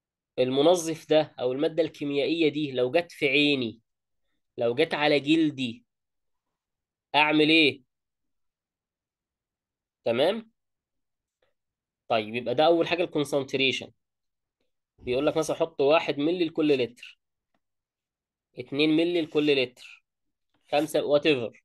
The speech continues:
طيب، الحاجه التانيه التمبريتشر. قلنا في بعض المنظفات الانزيميه لازم بتشتغل في، ليها الافكت بتاعها في، بيكون في درجه حراره معينه،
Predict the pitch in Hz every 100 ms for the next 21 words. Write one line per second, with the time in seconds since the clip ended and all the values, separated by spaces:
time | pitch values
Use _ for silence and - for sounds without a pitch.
0 | _ _ _ _ _ _ _ _ _ _
1 | _ _ _ _ _ _ _ _ _ -
2 | 117 104 107 - 156 160 180 202 226 226
3 | _ _ _ _ 127 127 156 151 156 175
4 | - 120 - _ _ _ _ _ _ _
5 | _ _ _ _ _ 139 143 143 143 160
6 | 165 156 139 127 127 165 151 135 123 151
7 | 156 160 165 135 - 160 156 151 - 151
8 | 160 175 - _ _ _ _ 131 - -
9 | 175 - - 170 160 147 135 127 131 135
10 | 160 156 156 151 - 156 156 147 135 131
11 | 123 110